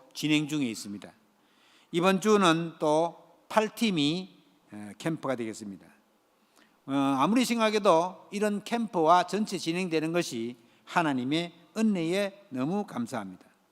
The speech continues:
그냥 우리가 렘넌트들, 우리 후대들에게 이삼칠, 오천 종족의 비밀을 알고 영적인 배경과 영적인 사실을 제대로 알고 세상의 인본주의 학문을 뛰어넘어가지고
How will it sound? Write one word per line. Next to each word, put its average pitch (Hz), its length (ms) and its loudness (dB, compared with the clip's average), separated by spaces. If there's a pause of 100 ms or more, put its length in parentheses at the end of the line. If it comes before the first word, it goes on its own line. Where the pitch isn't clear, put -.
(760)
그냥 208 320 6
우리가 196 600 6
렘넌트들, 196 760 4 (280)
우리 170 160 -2
후대들에게 170 800 0
이삼칠, 165 580 2 (480)
오천 190 500 2
종족의 220 380 2
비밀을 185 340 0
알고 160 720 2
영적인 220 540 0
배경과 165 840 -2 (400)
영적인 202 560 -2
사실을 156 540 -4
제대로 160 400 -2
알고 147 640 -2 (300)
세상의 202 720 -4
인본주의 196 540 -2
학문을 180 600 -4
뛰어넘어가지고 180 920 -2